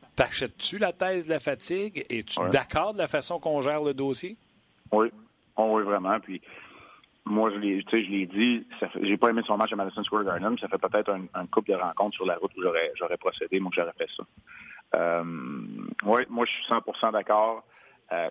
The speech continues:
Speaker 2: la, l'année de dix-huit et dix-neuf ans, ce sont les années les plus occupées, euh, pour les joueurs de hockey. Euh, lui, c'est les camps d'entraînement de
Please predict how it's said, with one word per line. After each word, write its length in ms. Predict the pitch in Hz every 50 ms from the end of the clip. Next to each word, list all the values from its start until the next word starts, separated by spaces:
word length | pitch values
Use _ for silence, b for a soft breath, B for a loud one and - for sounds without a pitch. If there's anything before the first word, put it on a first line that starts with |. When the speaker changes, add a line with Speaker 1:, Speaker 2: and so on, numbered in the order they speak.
| - -
Speaker 2:
la, 360 | 90 98 98 95 - 80 - -
l'année 380 | 101 104 107 117 123 139 156 156
de 140 | 123 117
dix-huit 380 | 107 - - - 110 123 131 -
et 60 | 117
dix-neuf 360 | 104 101 98 95 104 101 95
ans, 120 | 104 113 123 -
ce 60 | 104
sont 120 | - - 107
les 180 | 104 98 90
années 160 | 101 98 107
les 120 | 110 107 98
plus 220 | 107 107 104 95 104
occupées, 400 | 104 - - - - - - - _ _ _ _ _ _ -
euh, 260 | - - 87 80 78
pour 180 | - - 92 95
les 140 | 98 95 90
joueurs 180 | 92 98 98
de 60 | 95 90
hockey. 280 | 82 85 - - - - - B B B B B B B B B - -
Euh, 160 | 80 82 82
lui, 260 | 87 98 107 110 104 - -
c'est 60 | 98
les 180 | 95 92 90
camps 160 | 85 - 110 104
d'entraînement 640 | 107 98 - 92 98 90 90 98 107 107 110 107
de 240 | 101 95 90 92 90